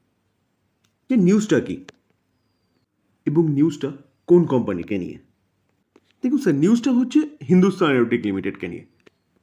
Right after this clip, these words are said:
যেখানে এই কোম্পানিটা কাজ কী করে আমরা সবাই কম বেশি জানি। কোম্পানিটা কাজ কী করে, কোম্পানিটা হচ্ছে এরোস্পেসে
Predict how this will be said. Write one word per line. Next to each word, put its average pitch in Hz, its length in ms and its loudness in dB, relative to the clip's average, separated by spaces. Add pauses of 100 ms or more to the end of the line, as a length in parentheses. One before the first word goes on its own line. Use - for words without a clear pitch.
যেখানে 202 300 2
এই 226 60 2
কোম্পানিটা 196 420 -2
কাজ 131 320 -8
কী 190 120 -8
করে 180 220 0 (800)
আমরা 160 180 -4
সবাই 170 320 -2
কম 151 180 -6
বেশি 151 220 -4
জানি। 139 160 -4
কোম্পানিটা 135 420 -6
কাজ 117 260 -6
কী 123 80 -10
করে, 120 200 -4
কোম্পানিটা 131 440 -6
হচ্ছে 131 260 -8 (560)
এরোস্পেসে 135 560 -2